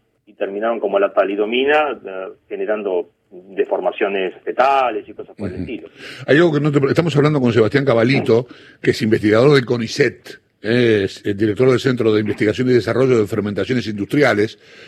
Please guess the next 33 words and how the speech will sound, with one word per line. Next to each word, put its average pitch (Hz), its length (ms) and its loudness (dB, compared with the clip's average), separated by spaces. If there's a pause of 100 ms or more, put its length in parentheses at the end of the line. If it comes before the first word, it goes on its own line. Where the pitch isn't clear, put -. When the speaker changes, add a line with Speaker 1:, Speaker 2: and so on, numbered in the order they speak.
(220)
Speaker 2:
que 104 880 2
está 151 240 0
directamente 123 520 -4
vinculado, 110 420 0
tiene 107 180 -2
mucho 131 260 -2
que 104 120 0
ver 101 280 0 (480)
con, 95 1000 0
con 104 200 2
el 101 160 -4
test - 560 0
que 117 100 -2
detecta 117 480 0
el 113 100 0
covid 117 320 -2
en 113 120 -2
cinco 123 380 -6
minutos. 107 500 -6 (560)
¿Cómo 226 220 2
funciona? 117 640 -4
Leí 165 380 0
por 127 180 0
ahí 156 180 0
que 139 200 4
es, 135 160 -4
este, 104 480 0 (400)
similar 147 480 -2
a 160 40 -2
los 123 180 -4
test 156 240 -2
de 123 80 -2
embarazo. 117 640 -6